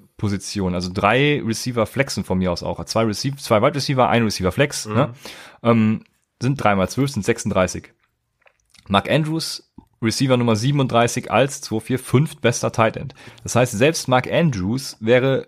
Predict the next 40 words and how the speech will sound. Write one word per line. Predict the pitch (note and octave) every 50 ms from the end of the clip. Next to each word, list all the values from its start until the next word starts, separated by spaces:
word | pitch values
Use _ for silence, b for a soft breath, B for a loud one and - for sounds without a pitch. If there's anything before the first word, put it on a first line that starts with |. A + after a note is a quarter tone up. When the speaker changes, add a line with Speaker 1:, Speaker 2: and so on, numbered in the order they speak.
| _ _ _
Speaker 1:
mit | G#2+ G#2+ A2 - - -
drei | - A2 C3 D#3+
Receiver-Flex-Positionen | E3 D3 - - C#3 B2+ G2+ - - F2+ F2+ - - - - F#2+ F#2 F#2 - - G2+ A2 A#2+ - - _
nicht | G2+ G#2+ A#2 C#3+ E3+ - - -
in | - C3 C#3
deinem | B2+ B2 B2 B2+
Starting-Lineup | B2 - - A#2 A#2 G#2+ A2 F#2 F2 E2 E2 D#2+ -
gewesen. | - F#2 G2 G2 F#2 -
Und | - G2 F2+ - -
das | A#2 A2+ -
sagt | A2+ A2+ A2+ - -
ja | G#2+
eigentlich | G#2 G#2 -
schon | - G2 F2+ -
alles | - A2+ B2+ C#3+ C#3 -
über | A2+ A2 G#2
Tight | - A2+ A#2
Ends, | A#2 A#2 A2
was | A2+ G#2
du | - G2+
wissen | A#2 - - F2
musst. | E2+ F#2 - - - b b b b b b -
Speaker 2:
Ja, | G2+ G#2+ G#2+ G#2 G#2 G#2
genau. | G#2 F#2 G#2 G2 G2+ G#2 G#2+ G2 -
Also | - G#2 G2 G#2+ G#2+
das, | G#2 A2 G#2+ - F#2+ - _
ja, | - G2+ A#2 C#3 C3 D#2+
perfekt. | - - A2+ G#2+ B2 B2+ A2+ A#2 b b b b b b -
Genau | G#2 G#2+ G#2+ A#2 B2+
das, | B2 A#2 - - -
also | - F#2 G2+ A2+ G#2+ G#2 G#2
wenn | A2+ A2+ A2+
man | A2+ A2+ A2+
jetzt | A#2 A2+ - - -
nicht | A#2
Speaker 1:
Während | B2+ C#3+ C#3+ D3+ C#3
Speaker 2:
vom | C#3 C#3+
Speaker 1:
Kelce | E3 E3+ - F3
der, | C#3+ C3+ B2 A#2+
der, | - C3+ A#2+ A#2 G#2